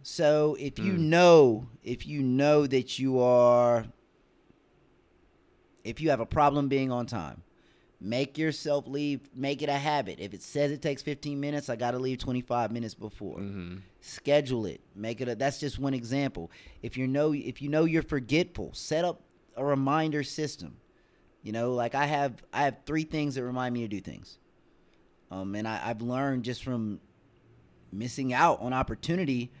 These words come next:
Speaker 1: because I forgot about something, like, you need to schedule it in your calendar, you need a one-week reminder, a two-day reminder, and then it goes in your,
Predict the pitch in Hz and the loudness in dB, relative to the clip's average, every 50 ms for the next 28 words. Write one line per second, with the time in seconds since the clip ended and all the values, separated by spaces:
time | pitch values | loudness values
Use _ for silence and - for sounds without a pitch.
0 | - - - 117 110 123 120 120 - - 110 101 120 135 170 170 135 117 113 107 | -20 -16 -12 -12 -6 -4 -4 -4 -4 -6 -6 -4 0 0 0 0 0 -2 -2 -4
1 | - - 123 120 117 123 127 127 120 110 110 107 107 113 113 113 110 101 - - | -4 -6 -6 -6 -6 -6 -6 -6 -6 -6 -6 -8 -8 -6 -6 -6 -6 -8 -8 -6
2 | 123 113 107 110 113 110 104 101 95 - 135 127 139 143 139 139 135 123 117 117 | -6 -4 -4 -4 -6 -6 -6 -8 -8 -6 -4 -2 -2 -2 -2 -2 -2 -2 -4 -4
3 | 110 98 101 117 123 127 131 117 113 120 123 120 123 120 117 113 110 - 143 131 | -6 -6 -6 -6 -6 -6 -6 -6 -6 -4 -4 -4 -2 -4 -4 -6 -6 -6 -4 -4
4 | 131 127 127 127 127 127 131 127 131 127 - - - - _ _ - 113 117 120 | -2 -2 -2 -2 -4 -4 -4 -4 -6 -6 -8 -12 -20 -20 _ _ -8 -6 -4 -4
5 | 120 117 104 120 117 120 117 107 117 117 117 117 113 113 110 110 104 | -4 -4 -4 -2 -2 -2 -2 -4 -4 -4 -4 -2 -2 -2 -2 -4 -4